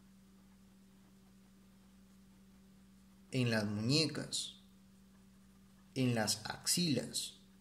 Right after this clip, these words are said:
en los glúteos y en los genitales. Por ejemplo, en varones,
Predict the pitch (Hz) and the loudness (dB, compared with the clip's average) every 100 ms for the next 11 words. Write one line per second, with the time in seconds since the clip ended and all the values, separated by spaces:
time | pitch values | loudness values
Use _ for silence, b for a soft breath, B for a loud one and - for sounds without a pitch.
0 | - - - - - - 120 110 104 113 | -20 -20 -20 -20 -14 -4 -2 0 -2 0
1 | 135 196 196 - - - - - - - | 4 4 4 -2 -4 -8 -10 -12 -20 -20
2 | - - - - - - - - - - | -20 -20 -20 -20 -20 -20 -20 -20 -20 -20
3 | - - - 151 170 - - 123 107 101 | -20 -20 -8 -2 -2 -2 0 2 2 -2
4 | - 104 95 98 101 95 - - - - | -2 -2 -2 0 -2 -4 -8 -10 -10 -12
5 | - - - - - - - - - - | -20 -20 -20 -20 -20 -20 -20 -20 -20 -20
6 | - - - - - - - - - 117 | -20 -20 -20 -20 -20 -20 -20 -12 -2 0
7 | 113 - 180 151 113 127 139 127 110 107 | 0 2 2 2 2 2 2 0 2 2
8 | 110 175 160 110 120 - | 2 4 4 2 0 -4